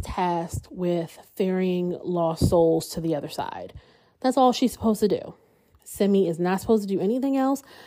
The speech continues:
but ferry those souls over yonder. That's it. But what does she do?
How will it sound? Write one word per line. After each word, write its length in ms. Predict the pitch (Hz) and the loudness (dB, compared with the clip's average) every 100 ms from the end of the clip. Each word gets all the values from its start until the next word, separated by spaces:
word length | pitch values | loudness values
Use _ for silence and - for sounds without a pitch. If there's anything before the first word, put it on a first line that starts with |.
| - - | -20 -10
but 140 | 156 | -8
ferry 340 | 151 202 202 214 | 0 4 6 6
those 280 | 214 208 - | 6 2 4
souls 480 | 208 196 196 196 - _ - | 4 6 6 2 -4 _ -2
over 220 | 180 185 | 2 4
yonder. 420 | 196 170 143 - - _ _ | 4 2 -2 -10 -16 _ _
That's 340 | 180 170 170 - | -4 -2 -2 -4
it. 240 | 104 - - - - _ _ 175 | -6 -8 -18 -20 -20 _ _ -2
But 180 | 185 | 2
what 280 | 170 170 214 | 2 4 4
does 140 | 254 - | 2 0
she 220 | - 269 | 0 0
do? 340 | 277 294 302 | 2 2 0